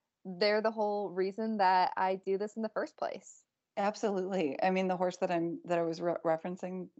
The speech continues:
Speaker 2: that we were training to be a hunter jumper, he was a Western horse originally, and then he grew to be a little bit taller, and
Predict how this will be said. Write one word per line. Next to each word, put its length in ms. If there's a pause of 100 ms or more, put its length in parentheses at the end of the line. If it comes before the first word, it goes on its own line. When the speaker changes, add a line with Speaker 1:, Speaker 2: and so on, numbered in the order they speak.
Speaker 2:
that 140
we 120
were 60
training 340
to 80
be 80
a 60
hunter 220
jumper, 440 (420)
he 220
was 120
a 80
Western 360
horse 220
originally, 420
and 100
then 140
he 180
grew 480 (200)
to 80
be 100
a 60
little 160
bit 140
taller, 360
and 420